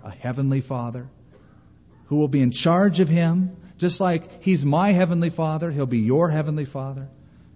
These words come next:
and guides you through this life. I want to give him hope. And then third, love. Boy,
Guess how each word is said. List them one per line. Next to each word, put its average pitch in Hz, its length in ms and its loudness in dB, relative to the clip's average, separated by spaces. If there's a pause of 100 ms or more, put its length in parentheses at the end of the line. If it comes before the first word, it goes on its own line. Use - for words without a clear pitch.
(160)
and - 140 -14
guides 135 360 0
you 143 80 0
through 139 220 -6
this 131 200 -6
life. 117 380 -8
I - 80 -8
want 165 160 0
to 131 40 -2
give 110 180 -2
him 107 60 -4
hope. 101 400 -8 (2000)
And 139 100 -4
then 151 120 0
third, 135 300 2
love. 143 460 -4 (1400)
Boy, 151 400 -2